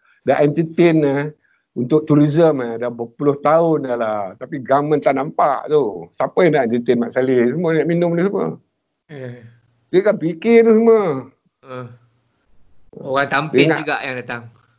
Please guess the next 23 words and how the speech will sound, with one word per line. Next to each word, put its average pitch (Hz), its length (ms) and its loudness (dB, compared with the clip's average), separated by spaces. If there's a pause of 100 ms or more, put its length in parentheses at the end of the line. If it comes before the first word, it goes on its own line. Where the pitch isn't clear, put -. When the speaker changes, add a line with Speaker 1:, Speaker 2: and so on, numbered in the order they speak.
Speaker 1:
Ah, 156 140 -4
ah, 190 320 -2 (240)
ah. - 80 -10 (320)
Orang 120 240 -4
Tampin 120 400 0
juga 113 240 -2
lah. 113 120 -4
Oh. 107 200 0 (320)
Saya 170 320 -2
Speaker 2:
<laughs> - 0 -
Speaker 1:
orang 156 180 2
Pulau 151 180 -2
Sebang 175 360 -6
tu. 160 320 -4 (120)
Saya 165 280 0
Speaker 2:
Ah. - 80 -10
Speaker 1:
bukan 123 180 -2
Tampin, 156 300 -2
Pulau 165 280 -2
Sebang 156 360 -2
tu. 101 320 -8
Alor 117 260 0
Gajah. 131 300 0